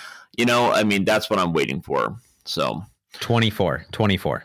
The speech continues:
Speaker 2: twenty-four.
Speaker 1: Twenty-four years
Speaker 2: That's
Speaker 1: old?
Speaker 2: it.
Speaker 1: Great. <laughs> That's a long
Speaker 2: So
Speaker 1: time.
Speaker 2: here,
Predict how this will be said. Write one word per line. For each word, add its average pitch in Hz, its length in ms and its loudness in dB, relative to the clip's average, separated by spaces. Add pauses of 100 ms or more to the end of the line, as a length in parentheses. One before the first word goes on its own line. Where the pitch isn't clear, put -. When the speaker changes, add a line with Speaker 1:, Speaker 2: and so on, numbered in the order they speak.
Speaker 2:
twenty-four. 104 340 0
Speaker 1:
Twenty-four 123 260 4
years 113 220 4
Speaker 2:
That's 120 120 4
Speaker 1:
old? 120 60 2
Speaker 2:
it. - 60 -4
Speaker 1:
Great. 90 420 0
<laughs> - 1300 0
That's - 260 -4
a - 220 -2
long 107 320 2
Speaker 2:
So - 180 2
Speaker 1:
time. - 100 0
Speaker 2:
here, 170 580 0